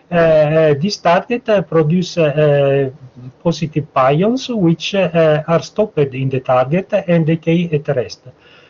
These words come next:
So, uh, uh, and then when they decay, they produce, uh, uh, uh, mu plus and, uh, nu mu. Then the nu plus, uh, decays and produce, uh, uh, uh, uh, anti, uh, nu mus.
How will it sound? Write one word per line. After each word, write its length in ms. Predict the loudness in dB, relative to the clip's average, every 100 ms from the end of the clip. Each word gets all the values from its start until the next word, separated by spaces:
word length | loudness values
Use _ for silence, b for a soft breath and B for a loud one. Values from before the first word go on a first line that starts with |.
| b
So, 420 | -8 0 2 2 2
uh, 420 | 2 4 2 2
uh, 280 | 2 2 0 0
and 240 | 0 2
then 220 | 0 0
when 180 | 2 2
they 140 | 0
decay, 420 | -2 -4 -2 -2 0
they 160 | -2
produce, 540 | 0 0 2 0 0 -4
uh, 60 |
uh, 1120 | -2 0 2 2 0 0 0 2 -2 -2 -2 0
uh, 20 |
mu 220 | 0 0
plus 400 | 0 0 0 -4
and, 440 | -6 0 0 2
uh, 140 | 0 0 0 2 2
nu 220 | 2 0
mu. 160 | 0 -6 -16 b b b b -2
Then 240 | 0 2
the 100 | 2
nu 220 | 2 0
plus, 460 | 0 0 2 0 -2
uh, 160 | -2
decays 580 | -2 -4 -2 0 0 -2
and 160 | -6 -2
produce, 480 | -2 0 0 0 0
uh, 160 | 0 2
uh, 600 | 2 2 2 2 2 0
uh, 260 | -2 -2 0
uh, 280 | 2 2 -2 -8 _
anti, 500 | 0 0 0 0 -2 -2
uh, 60 | -2 0
nu 200 | 0 -2
mus. 400 | -6 -14 -16